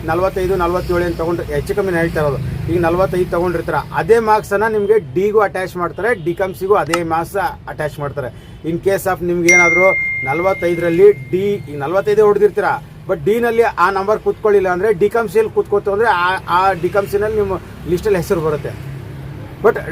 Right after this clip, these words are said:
ತಗೊಳ್ಳೋದು ಮಾತ್ರ ಒಂದೇ ಸತಿ. ಇದು ಒಂದು ಕ್ಲಿಯರ್ ಆಯ್ತಲ್ವಾ? ಹಾಂ? So ಸ್ನೇಹಿತರೆ, ಇನ್ನು ಯಾರ್ಯಾರು ನಮ್ಮ ಚಾನಲ್ನ ಸಬ್ಸ್ಕ್ರೈಬ್ ಮಾಡ್ಕೊಳ್ಳದೆ ನೋಡ್ತೀರಾ, ದಯವಿಟ್ಟು ಸಬ್ಸ್ಕ್ರೈಬ್ ಮಾಡ್ಕೊಳ್ಳಿ ನಮ್ಮ ಚಾನಲ್ನ.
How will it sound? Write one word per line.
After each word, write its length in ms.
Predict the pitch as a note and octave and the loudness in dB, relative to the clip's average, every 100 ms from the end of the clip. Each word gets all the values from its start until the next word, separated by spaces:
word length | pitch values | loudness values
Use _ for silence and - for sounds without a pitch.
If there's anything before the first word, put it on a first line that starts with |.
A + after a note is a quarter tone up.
| E3 D#3 D#3 | -2 -2 -2
ತಗೊಳ್ಳೋದು 320 | F#3 A3+ A3+ | 2 2 2
ಮಾತ್ರ 200 | G#3+ A#3 | 2 2
ಒಂದೇ 280 | A3+ G3 G#3 | 2 4 2
ಸತಿ. 300 | F#3+ E3+ B2+ - - - D#3 | 0 -6 -8 -8 -20 -16 -2
ಇದು 160 | F#3+ | 2
ಒಂದು 180 | G#3 G#3 | 2 2
ಕ್ಲಿಯರ್ 260 | F#3+ G3+ F#3+ | 0 2 2
ಆಯ್ತಲ್ವಾ? 400 | F3+ D#3 E3+ E3+ - - - - | -2 -4 0 0 -2 -12 -18 -6
ಹಾಂ? 200 | G#3 A#3 - - - - - - | -4 -4 -10 -18 -20 -20 -10 -6
So 80 | F#3+ | 0
ಸ್ನೇಹಿತರೆ, 380 | A3+ A3 A#3+ | 2 4 4
ಇನ್ನು 180 | A3 A#3 | 4 4
ಯಾರ್ಯಾರು 320 | A3+ G#3 A#3+ | 4 4 2
ನಮ್ಮ 100 | A#3+ | 0
ಚಾನಲ್ನ 300 | G#3+ G#3 A3 | 0 0 2
ಸಬ್ಸ್ಕ್ರೈಬ್ 460 | A3 G3+ - A#3 A3+ | 0 -2 -2 -2 0
ಮಾಡ್ಕೊಳ್ಳದೆ 420 | G#3+ G#3 G#3+ A3 | 0 2 2 4
ನೋಡ್ತೀರಾ, 420 | G#3+ G#3 G#3 G#3+ | 4 2 2 2
ದಯವಿಟ್ಟು 400 | G3+ F#3+ G3 G#3 | 2 2 2 2
ಸಬ್ಸ್ಕ್ರೈಬ್ 460 | G#3 F3+ - G#3+ G3+ | 0 -4 -2 0 2
ಮಾಡ್ಕೊಳ್ಳಿ 340 | G3 F#3+ G3 | 0 2 2
ನಮ್ಮ 140 | G3 F3+ | 2 0
ಚಾನಲ್ನ. 360 | F#3 F#3 F#3+ | 0 0 2